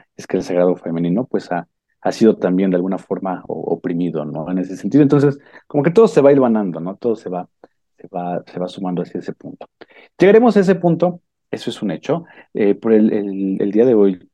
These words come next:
el tema es abducciones, ¿no? Ese es lo que de, de momento, eh, nos vamos a, a enfocar y bueno, si se atraviesan, por supuesto, otras, otros temas, los iremos abordando, ya sea a lo largo del, del podcast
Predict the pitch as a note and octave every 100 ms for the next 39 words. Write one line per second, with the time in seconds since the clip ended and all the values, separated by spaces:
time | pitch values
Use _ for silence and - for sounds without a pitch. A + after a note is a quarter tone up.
0 | - - - D#2+ E2 E2 D2+ - - -
1 | - - - D#2+ - D#2 - - - _
2 | _ - D#2+ A2 - _ - - - F2
3 | - G2+ F#2 F#2+ F2 - F2 E2 - _
4 | E2+ - - D#2+ D#2+ E2+ F2 E2+ G2+ G2+
5 | _ _ _ _ A2 F2+ E2+ E2+ E2 F2
6 | F2 E2 E2+ - - - _ F2 - G2
7 | E3+ F#3+ D#3+ A3+ - - D#2+ - - -
8 | F2+ F#2 A#2 G#2+ E2+ E2 E2 - F2 E2
9 | F#2 - - - E2+ - D2+ G#2 - _
10 | _ - D2 - E2 F2 F#2 G2 G#2 A#2+
11 | D3+ D#3 B2+ A#2 - A2+ A2+ G#2 F#2 F#2
12 | F#2 F#2+ F2 E2 F2+ E2+ C3+ C#3 E3 E3+